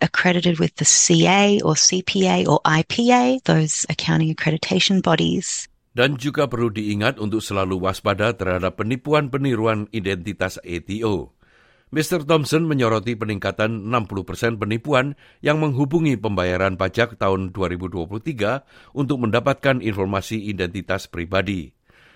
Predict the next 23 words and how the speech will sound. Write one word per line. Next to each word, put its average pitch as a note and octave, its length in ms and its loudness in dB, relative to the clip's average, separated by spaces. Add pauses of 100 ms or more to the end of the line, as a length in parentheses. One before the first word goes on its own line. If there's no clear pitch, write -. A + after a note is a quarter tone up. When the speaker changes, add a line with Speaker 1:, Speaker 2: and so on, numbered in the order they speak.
(160)
Speaker 2:
Ini A2 320 0
termasuk A2 400 -4
detail B2 320 0
yang A#2 160 0
memungkinkan C3+ 640 -2
penipu C#3 480 -4 (240)
meniru D#3 400 4
identitas F2+ 560 -2
Anda, A2+ 400 0 (160)
seperti F#2 480 -6
nama, G#2 400 0 (240)
alamat, B2 480 2 (240)
I C#3+ 160 2
D D3 160 0
MyGov, A2+ 640 -2 (400)
nomor F3 400 0
pajak A2 320 0
Anda, F2+ 400 -2
atau F#2 320 -6
detail B2+ 320 0
kartu F2+ 400 -4
kredit E2 400 -8
Anda. F#2+ 480 -2